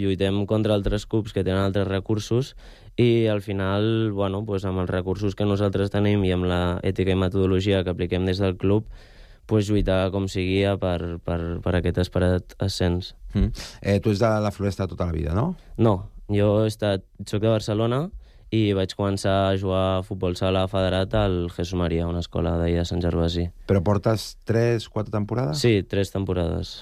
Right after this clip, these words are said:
Speaker 1: és la tercera.
Speaker 2: Ho dic perquè sembla que estiguis molt afincat aquí, eh, coordinador, eh, ajudant també a, amb l'equip, eh, femení. Eh, què té l'Olímpic, què té aquest club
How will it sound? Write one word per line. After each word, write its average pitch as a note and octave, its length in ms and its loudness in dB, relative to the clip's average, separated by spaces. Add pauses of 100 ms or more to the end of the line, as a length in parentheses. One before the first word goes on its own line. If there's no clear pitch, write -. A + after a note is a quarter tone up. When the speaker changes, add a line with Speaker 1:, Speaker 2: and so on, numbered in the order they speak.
Speaker 1:
és - 80 -8
la F#2 160 -2
tercera. - 440 -4
Speaker 2:
Ho G2+ 120 4
dic G#2+ 120 4
perquè A2+ 240 0
sembla G#2 280 2
que F#2+ 80 -2
estiguis G2+ 500 0 (100)
molt G2+ 240 4
afincat G2 440 0
aquí, A2+ 520 0 (280)
eh, F#2+ 580 0
coordinador, G#2+ 1160 2 (100)
eh, F#2+ 240 -2 (120)
ajudant F#2+ 480 2
també F#2+ 500 0 (340)
a, F#2+ 480 2
amb F#2+ 320 -2
l'equip, F#2 360 -2
eh, F#2+ 200 2
femení. F#2+ 460 2 (400)
Eh, G2+ 220 2
què B2 160 2
té B2+ 120 6
l'Olímpic, C3 600 0 (200)
què G2 120 -2
té G#2+ 120 0
aquest G#2 200 -2
club B2+ 280 2